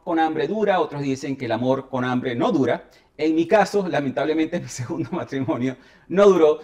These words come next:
durante la crisis del dos mil siete al dos mil ocho,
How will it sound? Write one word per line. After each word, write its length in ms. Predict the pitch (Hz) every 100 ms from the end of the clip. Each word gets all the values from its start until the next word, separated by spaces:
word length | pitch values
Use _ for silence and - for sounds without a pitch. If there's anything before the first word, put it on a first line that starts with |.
| -
durante 320 | 160 160 156 156
la 100 | 143
crisis 480 | 170 170 175 170
del 180 | 151 147
dos 140 | 135 135
mil 180 | 160 156
siete 340 | 165 151 156
al 100 | 139
dos 140 | 117
mil 180 | 123 151
ocho, 300 | 262 - 120